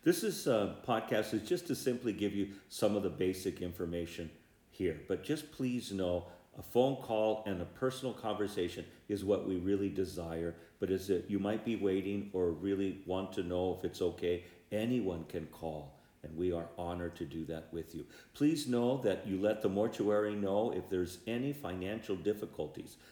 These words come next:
M-, the lack of money or resources is not a reason not to have a funeral. Those things can be waived if there's, uh,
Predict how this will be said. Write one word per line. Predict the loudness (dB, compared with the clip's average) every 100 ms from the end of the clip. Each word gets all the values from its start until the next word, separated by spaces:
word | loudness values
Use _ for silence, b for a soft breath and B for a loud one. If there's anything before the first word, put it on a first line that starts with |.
| B
M-, | -10 -10 -2
the | 0
lack | 2 0 0
of | 0 2
money | 0 2 2
or | 2
resources | 2 0 2 2 2 2 -2 -4 B B
is | -6 -4
not | -2 0 0 0
a |
reason | 0 0 0 0 -2 -2
not | 0 0 0 -4
to | -8
have | -6 -2 -2 -2
a |
funeral. | -4 -4 -2 -2 -4 -8 B B -2
Those | -2 0
things | 0 0 0 -4
can | -4 -2
be | -2
waived | 2 4 4 0 B B
if | -6 -2
there's, | 2 2 0 -2
uh, | -2